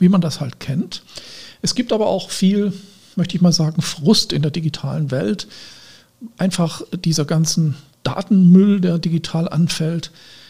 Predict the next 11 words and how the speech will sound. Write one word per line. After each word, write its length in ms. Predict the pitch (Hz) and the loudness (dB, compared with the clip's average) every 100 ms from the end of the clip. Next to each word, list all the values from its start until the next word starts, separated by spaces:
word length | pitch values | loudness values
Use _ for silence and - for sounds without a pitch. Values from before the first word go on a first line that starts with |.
| _ - | _ -6
Es 180 | 147 | -4
gibt 320 | - 196 - - | -2 -4 -4 -4
die 140 | 190 | -4
Abmahnungen 840 | - - 160 156 170 156 160 160 143 | -2 0 2 2 0 0 0 0 -2
wegen 380 | 160 160 160 160 | -4 -4 -4 -2
Google 300 | 202 196 165 | -4 -4 -6
Fonts 420 | - 175 180 - | -2 0 0 -4
auf 200 | 156 - | -8 -6
Webseiten, 760 | 104 - - 165 160 175 165 | -8 -6 -4 -2 -2 -2 -2
wegen 320 | 160 160 175 143 | -2 -2 -2 -2
Datenschutzverordnung. 1160 | 120 - 170 - 180 - - - - 170 170 | -4 -2 -2 -4 -8 -8 -6 -6 -4 -2 -2